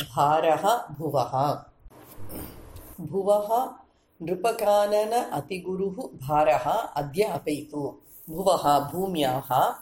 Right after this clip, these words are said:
नृपकानन अतिगुरुः।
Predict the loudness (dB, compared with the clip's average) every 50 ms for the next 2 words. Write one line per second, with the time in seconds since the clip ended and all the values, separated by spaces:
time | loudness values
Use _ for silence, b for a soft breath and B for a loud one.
0 | -14 B B B B B B B B -10 -6 -2 -2 0 2 4 2 2 2 2
1 | 2 4 4 4 2 2 0 0 2 4 4 4 2 0 -4 -10 -10 -8 -8 -6
2 | -6 -6 -6 -6 -6 -6 -6 -6